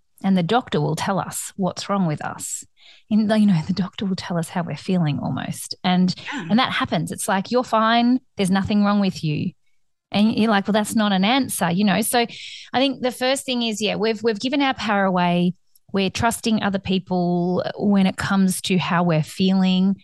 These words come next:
Speaker 1: Um, our symptoms aren't always, they don't always make sense.
Speaker 2: Mm-hmm.
Speaker 1: And therefore they're dismissed.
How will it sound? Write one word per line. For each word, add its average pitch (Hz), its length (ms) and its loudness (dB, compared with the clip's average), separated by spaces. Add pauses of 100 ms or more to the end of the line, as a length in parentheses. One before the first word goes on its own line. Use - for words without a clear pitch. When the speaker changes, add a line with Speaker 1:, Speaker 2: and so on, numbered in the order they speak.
(480)
Speaker 1:
Um, 165 680 0 (680)
our 185 580 2 (240)
symptoms 190 600 0
aren't 175 400 0 (100)
always, 180 560 0
they 185 120 0
don't 180 140 2
always 170 200 2
make 160 180 0
sense. 247 440 -2 (300)
Speaker 2:
Mm-hmm. 185 260 2 (640)
Speaker 1:
And 185 200 4
therefore 180 280 0
they're 175 120 2
dismissed. 170 720 -4